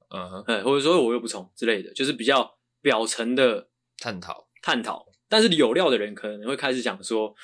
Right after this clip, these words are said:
Speaker 2: 冲水马桶的原理，
Speaker 1: 嗯。
Speaker 2: 之后还有就是冲水时候的感觉，或者说如果不冲水或冲水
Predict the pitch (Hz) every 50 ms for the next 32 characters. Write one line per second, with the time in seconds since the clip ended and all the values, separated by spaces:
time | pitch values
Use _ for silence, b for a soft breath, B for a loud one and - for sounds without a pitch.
0 | B B B B - 147 143 143 139 - 123 104 101 101 107 113 110 107 95 95
1 | 95 95 92 98 98 95 - _ _ _ _ _ _ _ _ _ _ _ _ _
2 | _ 110 101 120 131 127 120 113 - - _ _ - 123 127 127 113 104 113 123
3 | 123 123 117 110 - _ _ _ _ _ _ - - 143 147 156 139 - 110 95
4 | 92 - - 107 117 127 117 107 101 - - 92 85 - - - - - - -
5 | - _ _ _ _ _ - 127 131 135 131 135 139 135 131 139 131 131 113 -
6 | - - - - 156 160 165 - - 120 95 - - _ _ _ _ _ - 143
7 | 123 - 143 143 147 147 - - 120 - - - _